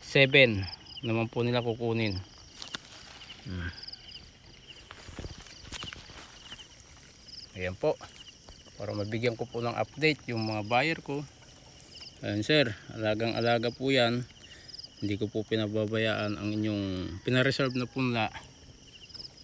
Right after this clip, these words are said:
Ayan, dahil ganyan ko po kamahal ang aming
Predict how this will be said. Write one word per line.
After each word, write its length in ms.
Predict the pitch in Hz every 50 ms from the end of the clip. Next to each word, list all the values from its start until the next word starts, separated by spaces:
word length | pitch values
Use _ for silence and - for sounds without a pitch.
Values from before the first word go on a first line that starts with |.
| - - -
Ayan, 320 | 107 101 95 90 87 85 - - - - -
dahil 240 | 113 95 90 90 90 92
ganyan 320 | 98 98 101 101 101 101 -
ko 80 | -
po 160 | 101 - 123
kamahal 480 | 113 - 107 104 107 101 113 120 113 104
ang 160 | 92 101 104
aming 240 | 107 104 104 110